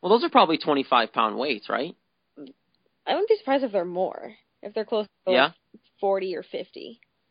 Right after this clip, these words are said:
Speaker 1: Maybe forty-fives?
Speaker 2: I wouldn't be surprised.
Speaker 1: Yeah, I wouldn't either.
Speaker 2: And I know he's a hard worker, so, I mean, there's no, I mean,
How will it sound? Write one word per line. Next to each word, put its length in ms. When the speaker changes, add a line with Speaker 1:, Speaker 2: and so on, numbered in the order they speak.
Speaker 1:
Maybe 180
forty-fives? 640
Speaker 2:
I 100
wouldn't 260
be 120
surprised. 640
Speaker 1:
Yeah, 180
I 120
wouldn't 240
either. 140
Speaker 2:
And 100
I 80
know 120
he's 200
a 40
hard 220
worker, 480
so, 60
I 100
mean, 160
there's 200
no, 240
I 100
mean, 280